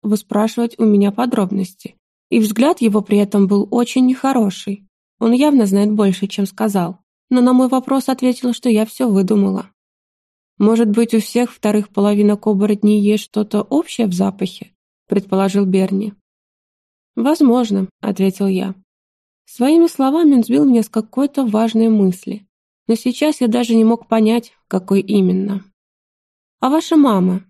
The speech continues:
заинтересовалась Шарлотта. «Её запах для вас имеет что-то общее с моим?» «Конечно», ответил я, «вы же родственники».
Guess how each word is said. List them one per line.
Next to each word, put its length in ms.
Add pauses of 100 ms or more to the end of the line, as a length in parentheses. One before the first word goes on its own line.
заинтересовалась 840
Шарлотта. 680 (500)
«Её 320
запах 340
для 160
вас 260
имеет 300
что-то 360
общее 420
с 100
моим?» 440 (920)
«Конечно», 680
ответил 440
я, 240 (120)
«вы 160
же 140
родственники». 800